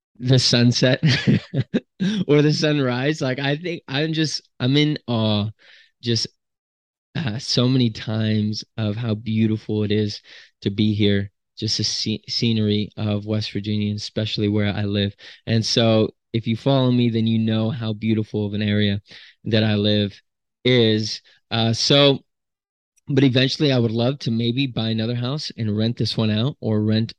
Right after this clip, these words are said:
out the other home. Either way, I'm super grateful to live here. It was move-in ready. I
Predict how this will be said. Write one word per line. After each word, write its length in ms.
out 300
the 160
other 240
home. 340
Either 300
way, 320
I'm 140
super 400
grateful 380
to 80
live 220
here. 280
It 60
was 180
move-in 400
ready. 260
I 60